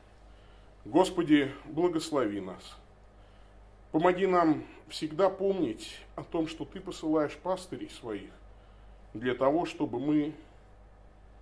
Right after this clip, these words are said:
помнили те заветы, которые Ты заключил с нами.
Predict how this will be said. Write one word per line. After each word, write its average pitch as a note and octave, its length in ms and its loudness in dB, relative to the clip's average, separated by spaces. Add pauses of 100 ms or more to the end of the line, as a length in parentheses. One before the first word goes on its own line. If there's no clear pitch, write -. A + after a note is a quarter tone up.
(160)
помнили C3+ 680 0 (1000)
те C3+ 180 0
заветы, B2 540 -2
которые G#2 440 -8
Ты A2+ 140 -12
заключил B2 600 -12
с - 120 -20
нами. A#2 300 -12